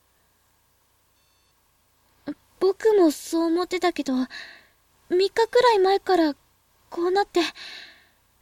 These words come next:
お母さんに服は何とかしてもらったんだけど、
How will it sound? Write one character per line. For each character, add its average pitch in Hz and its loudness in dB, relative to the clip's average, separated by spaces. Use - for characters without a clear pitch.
お 330 0
母 466 2
さ 440 0
ん 392 0
に 302 2
服 381 0
は 330 4
何 359 0
と 359 0
か 302 2
し - -4
て 285 -4
も 285 -4
ら 311 -2
っ 320 -6
た 339 -4
ん 349 -2
だ 339 -2
け 285 -6
ど、 269 -4